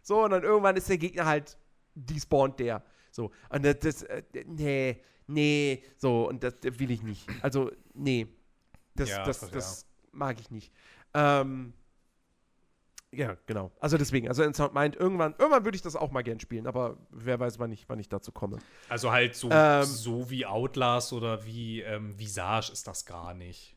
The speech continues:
Speaker 2: Also wirklich
Speaker 1: Ja.
Speaker 2: gar nicht, gar nicht, gar nicht, gar nicht. Es, ich, ich glaube auch, wenn man da dran bleibt, ähm, ich, also ich hab so das Gefühl, es möchte dir tatsächlich auch ein bisschen was erzählen.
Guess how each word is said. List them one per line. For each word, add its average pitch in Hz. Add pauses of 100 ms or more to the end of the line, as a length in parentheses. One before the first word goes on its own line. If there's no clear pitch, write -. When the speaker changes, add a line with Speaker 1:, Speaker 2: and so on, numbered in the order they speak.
(140)
Speaker 2:
Also 95
wirklich 147
Speaker 1:
Ja. 123
Speaker 2:
gar 87
nicht, 87
gar 85
nicht, 87
gar 80
nicht, 82
gar 85
nicht. 92 (340)
Es, -
ich, -
ich -
glaube 233
auch, 247
wenn 170
man 175
da 170
dran 135
bleibt, 202
ähm, 147 (100)
ich, 131
also 147
ich -
hab 233
so 220
das -
Gefühl, 214
es -
möchte 180
dir 165
tatsächlich 156
auch 139
ein 139
bisschen 127
was 104
erzählen. 92